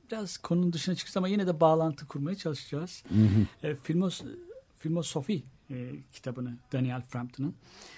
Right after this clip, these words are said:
Speaker 1: Burada felsefe ve sinema ilişkisini ele aldığı ve bir varlık felsefesi oluşturmaya çalıştığı bir kitap.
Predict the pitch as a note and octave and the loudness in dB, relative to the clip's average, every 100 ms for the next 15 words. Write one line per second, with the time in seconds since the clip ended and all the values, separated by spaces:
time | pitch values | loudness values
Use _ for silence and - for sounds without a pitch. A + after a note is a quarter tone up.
0 | - - - D#3+ E3+ D#3 D#3+ D3+ E3 E3 | -20 -20 -10 -4 -4 0 2 2 -2 -4
1 | D#3 - D#3 D#3+ D#3 D3+ C3 - - C#3 | -4 0 2 4 4 0 -4 -6 -4 -2
2 | C3 B2+ B2 C#3+ D3+ C3+ C3 C3+ C#3+ C#3+ | 0 -2 -4 -4 -4 -2 2 4 4 0
3 | B2+ A#2+ - B2+ - B2 - C3+ B2+ B2 | -4 -4 -8 -10 -8 -10 -8 -6 -6 -6
4 | C3 - C#3 - C#3 B2 | -8 -6 -8 -2 0 -2